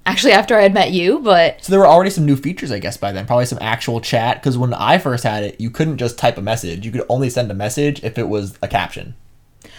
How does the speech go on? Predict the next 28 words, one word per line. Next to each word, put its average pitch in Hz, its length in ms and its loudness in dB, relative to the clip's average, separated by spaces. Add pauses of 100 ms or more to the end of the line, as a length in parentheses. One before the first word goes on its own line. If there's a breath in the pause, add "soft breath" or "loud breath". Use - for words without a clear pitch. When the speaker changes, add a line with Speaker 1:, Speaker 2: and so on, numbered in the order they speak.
(140)
Speaker 1:
Yeah, 226 220 2
I 208 100 2
think 392 240 -4
that - 340 -2
that's 220 280 -2
what 233 100 0
it 170 80 -2
was 202 220 2
when 208 80 -6
I 180 100 -4
first 208 400 -4
started, 180 260 0
Speaker 2:
Okay. 175 80 -2
Speaker 1:
but 175 120 0
if, 175 140 -4 (180)
I 208 80 2
remember 185 420 0
them 131 320 -8
starting, - 400 -12 (140)
adding 160 160 2
Speaker 2:
Mm-hmm. 170 80 0
Speaker 1:
the - 60 -10
chats, - 360 -12
but - 300 -10 (840)
crazy 156 520 -8
how 151 180 -10
that's 151 200 -10
evolved. 156 420 -8